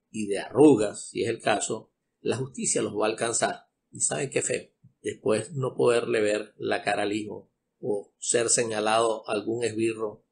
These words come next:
porque cuando esto se destape, los que van a sufrir más son sus hijos y sus nietos. Cuando digo sus hijos y los nietos, los hijos y los nietos de los verdugos de hoy,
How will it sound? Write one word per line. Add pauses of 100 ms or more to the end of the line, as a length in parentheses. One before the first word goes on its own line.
(220)
porque (120)
cuando
esto
se
destape, (260)
los
que
van
a
sufrir
más
son
sus
hijos
y
sus
nietos.
Cuando
digo
sus
hijos
y
los
nietos,
los
hijos
y
los
nietos
de
los
verdugos
de
hoy,